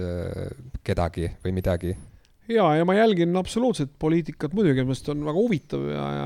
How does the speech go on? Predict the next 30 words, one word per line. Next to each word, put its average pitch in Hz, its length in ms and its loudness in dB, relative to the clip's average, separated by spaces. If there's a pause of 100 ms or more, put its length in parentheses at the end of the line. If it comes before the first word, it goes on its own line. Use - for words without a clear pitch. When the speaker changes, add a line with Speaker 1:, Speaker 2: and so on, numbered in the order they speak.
(100)
Speaker 2:
ja, 71 200 -4 (200)
ja, 71 200 -4 (280)
ja, 139 140 -4 (180)
ja 143 80 -4
seda, 139 240 -8
noh, 143 240 -8
neid 156 160 -4
arenguid 143 320 -4
vaadata 147 380 -4
on 147 80 -4
väga 156 100 -2
huvitav 156 400 -2
ja 143 80 -4
ma 147 80 -2
mäletan, 143 240 -4
kui 139 80 -4
ma 139 60 -2
Ameerikas 170 400 0
olin 139 100 -4
pikemalt, 143 480 -4
siis 151 140 -8
ma 143 80 -4
olin 135 100 -2
nagu 131 160 -8
Trumpi 170 400 2
ajal, 139 300 0 (180)
äh, 143 140 -2 (720)
väga 131 160 -4
palju 135 160 -2
Ameerikas. - 480 -8